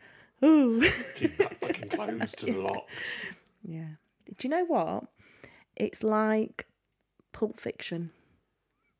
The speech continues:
Speaker 2: Never seen it.
Speaker 1: Have you not seen Pulp Fiction? It's like one of the hotel rooms.
Speaker 2: However,
Speaker 1: Like
Speaker 2: if anyone asks, I won't, if anyone asks me about it, I won't admit to it. <laughs>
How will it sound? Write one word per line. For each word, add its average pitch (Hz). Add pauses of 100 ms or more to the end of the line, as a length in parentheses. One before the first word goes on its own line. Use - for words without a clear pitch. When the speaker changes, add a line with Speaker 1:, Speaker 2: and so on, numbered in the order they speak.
(140)
Speaker 2:
Never -
seen -
it. -
Speaker 1:
Have 339
you 415
not 466
seen 415
Pulp 427
Fiction? -
It's 185
like 214
one 196
of 185
the 190
hotel 190
rooms. 175
Speaker 2:
However, 101
Speaker 1:
Like 90
Speaker 2:
if -
anyone 101
asks, 90
I -
won't, 95 (100)
if -
anyone 104
asks 87
me -
about 78
it, -
I -
won't 87
admit - (120)
to -
it. - (920)
<laughs> -